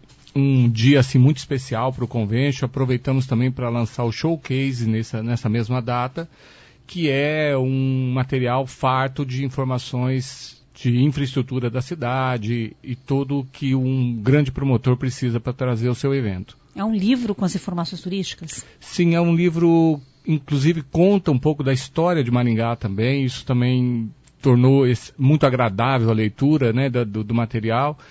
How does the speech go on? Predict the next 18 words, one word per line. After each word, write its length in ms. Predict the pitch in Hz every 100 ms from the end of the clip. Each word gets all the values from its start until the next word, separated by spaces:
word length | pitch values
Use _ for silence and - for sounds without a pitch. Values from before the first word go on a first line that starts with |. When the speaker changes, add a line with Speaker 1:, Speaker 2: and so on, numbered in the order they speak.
| - - _
Speaker 1:
e 140 | - 143
traz 340 | 156 165 180
todas 280 | - 190 196
as 40 |
informações, 840 | 190 185 180 170 165 180 170 - -
espaço 600 | 143 - 143 156 139 135
pra 160 | 139 131
eventos, 680 | 113 127 147 143 131 123
tudo 260 | - 185 175
que 220 | - 170
um 100 | 160
promotor 480 | 156 160 151 135 151
realmente 380 | 151 143 143 -
precisa 580 | 156 151 - 139 135 135
pra 560 | 147 143 143 143 139
analisar 440 | 135 135 135 127 131
uma 140 | 131
cidade. 600 | 131 143 110 95 -